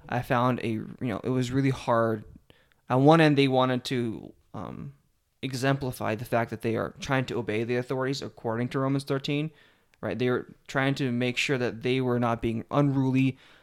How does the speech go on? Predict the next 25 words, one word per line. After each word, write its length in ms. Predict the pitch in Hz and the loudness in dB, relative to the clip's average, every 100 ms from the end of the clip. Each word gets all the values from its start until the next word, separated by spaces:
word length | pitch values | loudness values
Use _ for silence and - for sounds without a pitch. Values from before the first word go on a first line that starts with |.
| _ _ | _ _
Uh, 220 | - 92 - - | -12 -10 -12 -8
they 200 | 123 123 | -4 -2
weren't 360 | 123 127 - | -2 -2 -6
trying 180 | - 123 | -6 -4
to 60 | 113 | -2
break 360 | 117 135 143 | 4 4 4
the 80 | 131 | 0
law. 340 | 107 104 107 - _ - | 0 0 -2 -6 _ -6
They 80 | 120 | -4
were 60 | 117 | -2
trying 220 | 123 117 | -2 -2
to 60 | |
be 220 | 110 110 110 | -2 -4 -4
faithful 540 | - 143 139 135 113 | 4 4 4 0 -8
to 260 | - 127 120 | -6 -6 -4
what 440 | 113 117 - - | -2 -2 -4 -8
the 300 | 120 113 104 | -8 -6 -4
mayors 500 | 123 139 143 143 139 | 2 4 8 6 6
of 100 | 123 | 2
the 80 | 117 | -2
towns 380 | 135 117 120 117 | -2 0 0 0
and 120 | 113 | -4
the 40 | |
cities 460 | 110 123 113 113 - | -2 0 0 -2 -4
wanted. 380 | 127 151 123 | 0 2 2